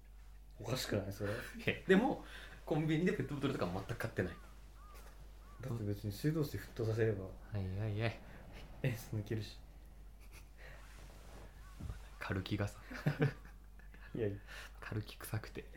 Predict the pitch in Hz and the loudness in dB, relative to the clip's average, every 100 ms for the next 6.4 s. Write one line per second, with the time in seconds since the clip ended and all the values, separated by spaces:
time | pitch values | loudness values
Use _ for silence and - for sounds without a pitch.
0 | - - - 98 110 - 113 98 - 101 | -14 2 4 8 8 8 8 8 6 6
1 | 110 117 117 110 120 95 98 95 - - | 6 6 6 6 8 8 6 2 -4 -8
2 | - - - - - - 131 131 147 160 | -6 -6 -6 -6 -6 -6 -4 -2 0 0
3 | 160 - - - - 92 90 87 101 92 | -2 -6 -10 -4 0 0 0 0 0 -2
4 | - 92 90 - - - - - - - | -2 -4 -6 -10 -10 -10 -10 -12 -12 -12
5 | - - - - - - - - - 98 | -12 -10 -10 -8 -10 -10 -12 -14 -2 0
6 | 90 87 87 - | 2 2 0 -4